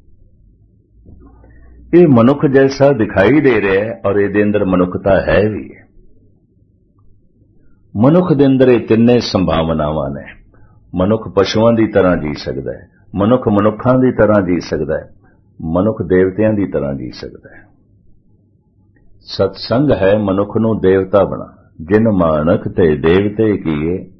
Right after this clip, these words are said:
ਕਰਤ ਨਾ ਲਾਗੀ ਬਾਰ।" ਗੁਰੂ ਦੀ ਬਾਣੀ, ਗੁਰੂ ਦੀ ਸੰਗਤ ਮਨੁੱਖ ਨੂੰ ਦੇਵਤਾ ਬਣਾਉਣ ਵਾਸਤੇ ਹੈ।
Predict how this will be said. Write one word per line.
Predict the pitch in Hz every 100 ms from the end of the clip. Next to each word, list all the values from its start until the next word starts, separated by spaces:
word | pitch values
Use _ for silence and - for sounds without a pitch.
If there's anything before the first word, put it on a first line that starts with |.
| _ _ _ -
ਕਰਤ | 85 87 -
ਨਾ | 113 127
ਲਾਗੀ | 113 78 73 67 69 65
ਬਾਰ।" | - - - - _ _ _ _ _ - _ _ _ - _ _ _ _ _ -
ਗੁਰੂ | 85 90 110
ਦੀ | 110 95
ਬਾਣੀ, | 82 76 90 92 - - _ _ _ _ _ - 80
ਗੁਰੂ | 85 98 120
ਦੀ | 127
ਸੰਗਤ | 107 85 82 85 90 - - - _ _ _ -
ਮਨੁੱਖ | 90 101 113 113
ਨੂੰ | 120 110
ਦੇਵਤਾ | 92 95 92 120 120
ਬਣਾਉਣ | 98 80 71
ਵਾਸਤੇ | 67 55 - -
ਹੈ। | -